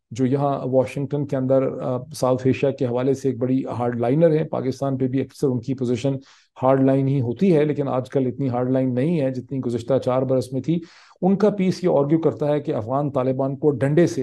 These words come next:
ट्रीट करने की ज़रूरत है और जितना ज़्यादा इनको दबाया जाएगा, under pressure लाया जाएगा, उतना ही इनका बिहेवियर इम्प्रूव करेगा। मैं स्क्रीन के ऊपर आपको लिजा कर्टिस का पीस दिखाता हूँ।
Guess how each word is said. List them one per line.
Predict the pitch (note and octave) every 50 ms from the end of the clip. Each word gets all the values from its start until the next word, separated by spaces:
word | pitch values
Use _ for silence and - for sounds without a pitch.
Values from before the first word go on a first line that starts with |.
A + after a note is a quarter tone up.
| B2+ B2+ -
ट्रीट | - C3+ C3 C3
करने | - C3 B2+ B2+ B2
की | A2 B2 A#2
ज़रूरत | G#2 A#2 B2 D#3 E3 D#3+ D#3+
है | D#3 D#3 D#3 - - - _ _ _ _
और | C#3 B2
जितना | A2 C3+ C3+ - D#3+ D#3 C3+
ज़्यादा | A#2+ B2+ B2+ C3+ C#3+
इनको | C#3+ C#3+ C#3+ C#3+ C3 - C3 C3+ C3+
दबाया | B2+ G#2+ A2 A2 G#2+ A#2+ C3+ D3 D3+ D3
जाएगा, | C3+ C3+ C3+ C#3 C3 C3+ C#3 - B2
under | B2+ B2+ A#2+ B2
pressure | B2 - C#3+ C#3 - - D3+ C3
लाया | B2 B2 B2+ C3+ C3
जाएगा, | C3 B2+ B2+ C3 C3 C3+
उतना | C3+ - C#3 C3 - D#3 D3 D3
ही | C#3 C#3 C#3+
इनका | C#3 C3 C3 B2 - - C3+ C3
बिहेवियर | B2+ B2+ B2 B2 C3 B2 B2 B2 B2 C3 -
इम्प्रूव | - C3 A#2+ - C#3 D3
करेगा। | C#3+ - D#3 C#3+ C#3 C#3 C#3+ D3
मैं | - C3 B2+ B2
स्क्रीन | A#2+ - - B2+ B2+ C3
के | A#2 C3
ऊपर | C3 A#2+ A#2+ C3 B2
आपको | A#2 A#2 - - C3
लिजा | B2 B2 B2 A#2 B2 A#2
कर्टिस | A2+ - B2 A2+ C3+ B2+ B2 -
का | - B2+
पीस | A#2+ - C3+ C3 B2 - - - - - - _ _ _
दिखाता | D3 C#3 - C3 C3+ - F3+
हूँ। | F3 F3 F3